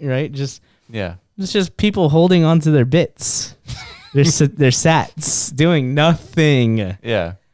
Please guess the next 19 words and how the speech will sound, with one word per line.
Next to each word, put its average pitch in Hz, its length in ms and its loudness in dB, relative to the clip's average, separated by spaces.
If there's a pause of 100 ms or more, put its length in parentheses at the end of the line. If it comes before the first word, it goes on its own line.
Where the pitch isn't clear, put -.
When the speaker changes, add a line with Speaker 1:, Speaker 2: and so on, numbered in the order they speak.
(160)
Speaker 1:
But 147 120 2
now 190 160 4
there's 196 220 4
something 180 320 0
to 123 100 2
do 175 200 2
with 113 240 2
it, 87 120 -6 (640)
you 101 140 -10
know? 101 240 -8 (140)
Speaker 2:
Yeah. 92 260 -12 (760)
Speaker 1:
So 135 220 -6
we'll 135 240 -2
see. 180 300 -6
We'll 120 80 -8
see 151 160 -4
how 147 160 0
much, 147 240 -2
uh, 107 260 0